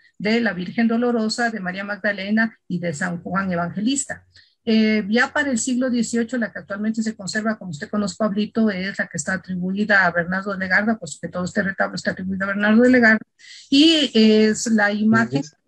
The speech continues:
Speaker 1: ahora se saca en procesiones, que es la más importante, que es la de Nuestra Señora de Dolores, pues la Virgen de las Angustias, que está en la capilla de Cantuña. Ahora, eh, vamos en,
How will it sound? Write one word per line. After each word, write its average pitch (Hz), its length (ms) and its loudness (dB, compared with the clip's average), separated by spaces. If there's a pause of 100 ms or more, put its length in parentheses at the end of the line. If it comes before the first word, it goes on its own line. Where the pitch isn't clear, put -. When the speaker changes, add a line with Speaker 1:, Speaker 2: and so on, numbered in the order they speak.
(120)
Speaker 1:
ahora 226 360 0
se 226 120 -6
saca 208 300 -4
en 208 100 -4
procesiones, 208 640 0
que 202 100 -4
es - 40 -4
la 180 80 -2
más 190 220 -2
importante, 220 500 -2
que 226 80 -4
es 190 80 -4
la 175 120 -4
de 175 180 -10
Nuestra 185 300 -10
Señora 196 360 -2
de 214 60 4
Dolores, 220 500 2 (180)
pues 190 180 -8
la 180 80 -4
Virgen 202 240 0
de 202 80 -2
las 196 120 -2
Angustias, 220 480 2
que - 80 -10
está 214 400 -4 (220)
en 196 180 -2
la 180 140 -2
capilla 180 340 -2
de 165 100 -4
Cantuña. 143 480 -4 (1400)
Ahora, 214 340 0 (400)
eh, 214 300 2
vamos 247 260 2 (320)
en, 208 480 -4